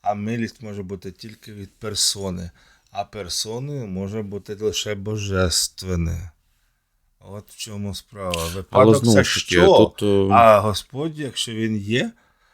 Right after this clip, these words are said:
Speaker 1: якщо він є, це хто?
Speaker 2: Мгм.
Speaker 1: А хто має, увага,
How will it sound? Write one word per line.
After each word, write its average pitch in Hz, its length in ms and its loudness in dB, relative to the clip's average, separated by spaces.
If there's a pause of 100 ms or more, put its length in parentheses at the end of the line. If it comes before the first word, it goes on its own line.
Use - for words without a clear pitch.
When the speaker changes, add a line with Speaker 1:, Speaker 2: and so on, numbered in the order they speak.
(220)
Speaker 1:
якщо - 460 -4
він 110 220 -4
є, 101 180 -6
це 113 220 -8
хто? - 800 -14 (160)
Speaker 2:
Мгм. 92 200 -10
Speaker 1:
А 95 120 8
хто 196 600 6 (380)
має, 123 480 0
увага, 104 600 4